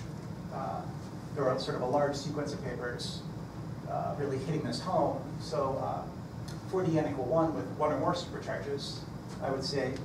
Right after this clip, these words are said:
has more or less been put to bed. Uh, very nice paper by Dumitrescu, Festucci, and Seiberg, who looked at all possible Euclidean theories, starting with assuming one supercharge and working their way up to four supercharges,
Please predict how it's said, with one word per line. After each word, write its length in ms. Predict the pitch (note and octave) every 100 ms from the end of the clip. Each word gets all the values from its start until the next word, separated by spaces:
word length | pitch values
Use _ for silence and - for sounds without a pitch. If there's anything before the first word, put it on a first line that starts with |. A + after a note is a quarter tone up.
| - - -
has 320 | - D3 D3+ C#3
more 120 | B2+
or 60 |
less 160 | B2 B2
been 160 | - -
put 180 | -
to 60 | -
bed. 260 | A#2 - - - - - - - - -
Uh, 280 | - - - - - - -
very 200 | D#3+ D3
nice 180 | D3 -
paper 200 | D3 C#3
by 240 | C3+ B2+ B2+
Dumitrescu, 520 | D#3+ C3+ - - C#3
Festucci, 460 | - - - - -
and 100 | -
Seiberg, 560 | D#3+ E3 D#3+ B2+ B2+ - - - - -
who 140 | C#3+
looked 280 | C#3 C#3+ -
at 300 | G2+ - - - - - - -
all 140 | C#3+
possible 600 | C#3 C#3 C#3 C3 B2+ B2 -
Euclidean 460 | C#3 G3 E3 -
theories, 320 | - - - -
starting 420 | B2+ B2 B2 -
with 140 | B2 - - - -
assuming 280 | - D3+ A#2
one 160 | C#3+ D3+
supercharge 760 | - C#3+ D3+ - C3 C3+ C3+
and 180 | - B2
working 260 | B2 B2 C3+
their 180 | B2+ A#2+
way 200 | A#2 A#2
up 240 | - -
to 80 | -
four 200 | C3 B2+
supercharges, 800 | - A#2+ B2 - - - -